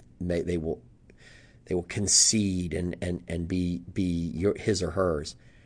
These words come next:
And, and that person is not co-, fully committed to it. Um, and so the person gives in. Maybe he or maybe she doesn't wanna hurt his feelings.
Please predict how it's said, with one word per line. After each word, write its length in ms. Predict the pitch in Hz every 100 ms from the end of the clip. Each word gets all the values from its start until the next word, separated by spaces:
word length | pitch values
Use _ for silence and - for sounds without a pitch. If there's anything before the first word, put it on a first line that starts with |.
| - - - - - - -
And, 440 | 95 95 90 90 - -
and 160 | 98
that 180 | 110 -
person 480 | - 123 123 - 95
is 160 | 85 92
not 460 | 92 90 90 - - - -
co-, 140 | - -
fully 400 | - - 90 87
committed 500 | - 82 87 85 67
to 200 | - 58
it. 140 | - - _ - - - _ - - _ - - -
Um, 460 | 87 85 82 78 - - -
and 120 | 98
so 160 | - 120
the 80 | 110
person 460 | - 143 127 131
gives 280 | 101 113 90
in. 220 | 90 60 - - _ _ _ - -
Maybe 300 | 95 101 98
he 560 | 117 104 101 101 101
or 200 | - - - _ - -
maybe 180 | 110 117
she 400 | - 127 123 104
doesn't 260 | 98 101
wanna 280 | 85 98 95 - - - -
hurt 240 | - 104
his 160 | 101 92
feelings. 640 | - 101 82 71 - -